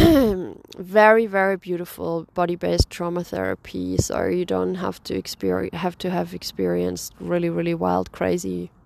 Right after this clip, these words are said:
trauma, um, to have traumatic responses in your system. I talk about this a lot as well, that trauma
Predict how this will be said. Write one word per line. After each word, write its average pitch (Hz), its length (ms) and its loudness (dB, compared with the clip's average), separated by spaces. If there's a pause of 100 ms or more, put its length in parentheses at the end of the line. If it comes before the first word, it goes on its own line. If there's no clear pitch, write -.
(200)
trauma, 196 580 -2 (1000)
um, 175 680 -2 (160)
to 180 220 0
have 185 580 -4 (320)
traumatic 196 720 -2 (440)
responses 185 540 -4
in 185 120 -8
your 180 200 -4
system. 285 540 -2
I 185 160 -2 (180)
talk 214 280 4
about 190 300 -10
this - 180 -12
a 196 60 -8
lot 190 340 -6
as 185 160 -12
well, 254 340 2 (760)
that 190 200 -8
trauma 190 600 -2